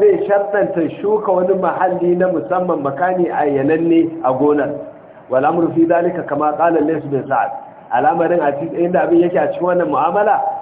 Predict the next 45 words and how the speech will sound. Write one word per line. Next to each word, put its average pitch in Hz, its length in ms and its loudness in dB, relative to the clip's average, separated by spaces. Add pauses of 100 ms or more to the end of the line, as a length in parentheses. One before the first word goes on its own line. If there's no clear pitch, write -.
(120)
kamar 160 240 0
yadda 156 240 0
Lays 175 240 0
dan 156 180 -4
Sa'ad 160 300 0
ne 151 80 0
faɗa 127 400 -2
ne. 110 80 -6 (480)
Ga 135 240 0
ai 170 160 2
magana, 160 320 0
ga 139 320 2
Lays, 165 320 2
magana 156 320 0
Lays 160 240 -2
dan 147 160 -4
Sa-, 156 240 -4
Sa'ad 151 200 -2
ta 143 120 -2
ko, 196 320 -2 (160)
"Ki 160 60 -2
allazi 170 440 2
naha 170 300 0
anhu 170 240 0
Rasulullah 156 400 -2
sallallahu 175 320 -2
alaihi - 0 -
wasallam - 80 -12
amrun 180 320 0
idza 170 240 0
nazara 170 320 -2
ilayhi 156 320 0
dhul 175 160 0
basirati 180 480 -2
bil 160 160 -2
halal 180 240 0
wal 170 160 2
haram, 196 320 0 (480)
ala 170 480 0
annahu 180 500 0
la, 180 220 2
eh, 160 320 0 (160)
wal 143 240 -2
haram, 185 360 0 (520)
alima 185 480 2